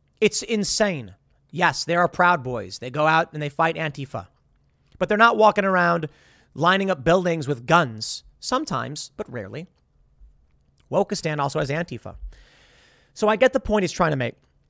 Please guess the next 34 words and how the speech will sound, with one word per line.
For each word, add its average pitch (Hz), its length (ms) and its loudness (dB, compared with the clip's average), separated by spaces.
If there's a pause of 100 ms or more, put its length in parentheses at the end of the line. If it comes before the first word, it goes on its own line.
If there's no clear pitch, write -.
(280)
But 127 140 -4
Wokeistan 247 360 4
and 247 80 2
Magistan 175 420 2
need 170 140 -4
to 175 60 0
just 165 160 0
be 160 120 -2
culture 202 400 0
war 190 180 4
left, 147 300 0
culture 143 300 -2
war 123 200 -2
right. 104 320 -8 (460)
And 160 100 -2
of 170 100 -4
course, 220 380 6
they're 180 280 2
more 180 280 2
politically 165 400 -2
active 160 280 -2
than 135 100 -6
the 139 120 -4
extractocrats, 135 680 -6
the 135 100 -10
Democrats, 123 400 -6
and 120 80 -12
the 113 40 -8
G 110 180 -8
O 110 40 -8
P. 92 240 -12 (840)
But 220 160 6
the 220 100 8
right 220 400 6